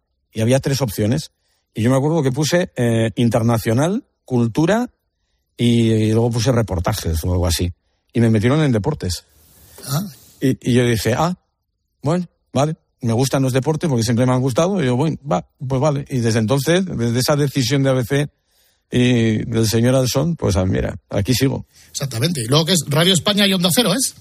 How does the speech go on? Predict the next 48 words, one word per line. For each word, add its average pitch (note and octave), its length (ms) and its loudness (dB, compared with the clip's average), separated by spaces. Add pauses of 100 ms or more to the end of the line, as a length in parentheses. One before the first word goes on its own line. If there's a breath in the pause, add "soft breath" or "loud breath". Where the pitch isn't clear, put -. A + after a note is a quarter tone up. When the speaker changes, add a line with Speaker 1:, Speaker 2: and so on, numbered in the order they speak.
(240)
Speaker 1:
Sí, A2+ 400 -2
Radio G2+ 180 -2
España, B2+ 380 0
Onda G#2+ 180 0
Cero, C3+ 480 -2 (140)
Telecinco, C3 760 -2 (260)
y G#2 60 -4
a G2 80 0
partir G2+ 280 0
de G#2+ 100 4
ahí G#2+ 500 0 (340)
Speaker 2:
En C#3 120 -4
los A#2 180 0
años C3 160 0
que D3+ 80 0
estuviste E3 300 0
en D#3+ 60 4
Onda D3 200 2
Cero, E3+ 220 0
que D#3 80 -2
es B2+ 80 0 (260)
cuando A#2+ 280 -4
arranca, E3+ 360 0 (600 loud breath)
entre B2 640 -2
el A2+ 60 -4
noventa G#2+ 340 -2
y A#2+ 80 2
uno D3 180 4
y E3 100 4
el D3+ 160 2
noventa D3 300 0
y C3 40 -2
cuatro, E3 260 -2
claro, E3 140 0
yo C3 80 0
estaba D#3 280 0
allí, B2+ 200 -2
pero A#2+ 160 -8
yo A2+ 100 -4
estaba D3 260 2
en D#3+ 80 0
Zaragoza, C3+ 440 0
en A2 60 -6
la G#2+ 60 -6
emisora A#2+ 320 0
de E3 80 0
Zaragoza. C3+ 460 -2 (600 loud breath)
Ah, B2+ 200 0